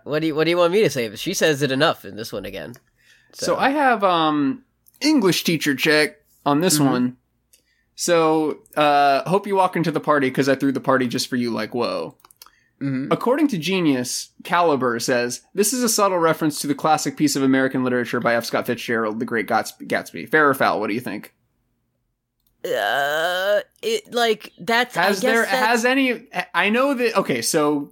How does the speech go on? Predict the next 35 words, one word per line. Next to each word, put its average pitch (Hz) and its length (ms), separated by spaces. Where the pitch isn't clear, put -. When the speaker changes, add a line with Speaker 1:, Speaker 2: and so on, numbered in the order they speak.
Speaker 2:
I, 151 80
it's, 165 160
it's 180 220
been, 220 520
mm, 208 320
twenty 202 360
years 151 240
probably 127 480
since 131 180
I 123 80
read 113 220
it, 101 240
but 143 140
I, 143 80
Speaker 1:
Mm-hmm. 120 220
Speaker 2:
he 262 180
was 262 180
doing 254 260
all 240 120
the 226 80
parties 233 640
'cause 202 160
he 208 60
wanted 202 220
Daisy 208 260
to 208 80
come 214 220
or 208 60
something 208 400
secretly. 202 480
Was 180 120
that 185 160
the 190 80
deal? 190 360
Speaker 1:
Yeah. 151 800